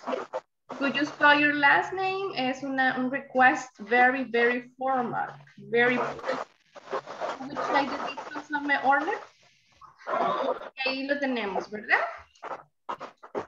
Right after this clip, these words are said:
I'm going to the supermarket. Another example. I'm going to the supermarket. Could you please buy some milk? Sure, no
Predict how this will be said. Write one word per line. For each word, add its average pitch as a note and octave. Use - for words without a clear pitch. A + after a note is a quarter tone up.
I'm C#4
going F4
to D#4+
the D#4+
supermarket. D4
Another C4+
example. B3
I'm B3+
going D#4
to E4+
the D4+
supermarket. D#4
Could C4
you D4+
please D#4
buy -
some C4+
milk? A4
Sure, -
no C#4+